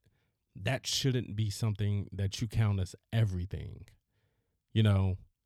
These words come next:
And, and they have that saying that's like, "You can't take it with you."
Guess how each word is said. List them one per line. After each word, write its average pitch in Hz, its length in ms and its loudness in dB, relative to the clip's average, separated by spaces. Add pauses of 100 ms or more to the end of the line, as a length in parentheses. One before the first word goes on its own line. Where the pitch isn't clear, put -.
(800)
And, 113 180 2
and 110 200 2
they 127 120 2
have 117 540 2 (140)
that 104 280 -2
saying 110 500 2
that's 92 240 -2
like, 98 500 -2 (640)
"You 104 100 -2
can't 123 360 2
take 107 260 2
it - 80 -6
with 95 280 0
you." - 240 -16